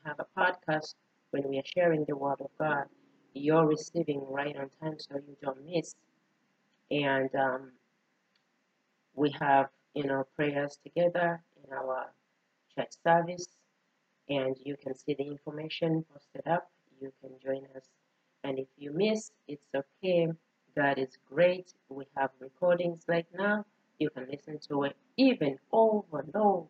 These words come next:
and over again. Praise the Lord. Today we leave it at that, and we thank God. We thank Holy Spirit for ministering to our hearts. Go with peace, joy,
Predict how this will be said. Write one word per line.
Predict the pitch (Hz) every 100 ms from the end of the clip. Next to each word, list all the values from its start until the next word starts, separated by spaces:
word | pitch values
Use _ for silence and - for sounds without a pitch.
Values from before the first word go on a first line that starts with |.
| -
and | 131
over | - 143 139
again. | - 131 - _ _ _ _
Praise | 233 220
the | 220 175
Lord. | 139 127 - _ _ _ _
Today | 156 160 156
we | 147
leave | 143 151
it | 147
at | 143 -
that, | 202 202 196 _ _ _ _
and | 143 135
we | 135 139 -
thank | 143 -
God. | 135 135 139 -
We | -
thank | 151 147 -
Holy | 147 143
Spirit | - 180 175 -
for | 147
ministering | 151 165 160 156 147 143 -
to |
our | 147 - -
hearts. | 208 - _ _ _ _ _ _
Go | 160 160
with | 180 - _
peace, | 247 - - _ _ _ _ _ _ _ _ _ _ _ -
joy, | 156 151 160